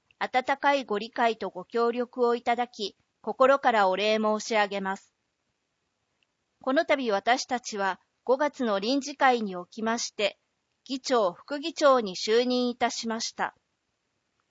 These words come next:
もとより微力ではございますが、市民の皆様の信頼に応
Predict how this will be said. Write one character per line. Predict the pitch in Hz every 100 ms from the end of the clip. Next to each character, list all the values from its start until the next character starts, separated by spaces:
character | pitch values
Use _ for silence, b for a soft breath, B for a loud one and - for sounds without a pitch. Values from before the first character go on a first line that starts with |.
| _ _ _
も | 226 254
と | 269
よ | 254
り | 208 196
微 | 185
力 | 233 240 277
で | 269
は | 247
ご | 208
ざ | 190 220
い | 247
ま | 247 247
す | -
が、 | 202 196 - _ _ -
市 | -
民 | 285 285
の | 233 208
皆 | 214 262
様 | 277 247 220
の | 190
信 | - 247 262
頼 | 262 269
に | 262 254
応 | 254